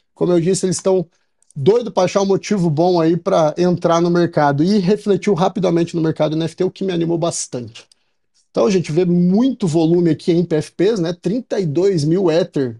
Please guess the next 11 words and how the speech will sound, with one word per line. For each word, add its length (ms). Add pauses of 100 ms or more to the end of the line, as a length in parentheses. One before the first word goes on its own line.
(440)
de 180
volume, 500
caramba, 720
hein? 80
Nos 120
últimos 360
sete 280
dias. 380 (360)
Uma 140
evolução 560 (100)
gritante. 1000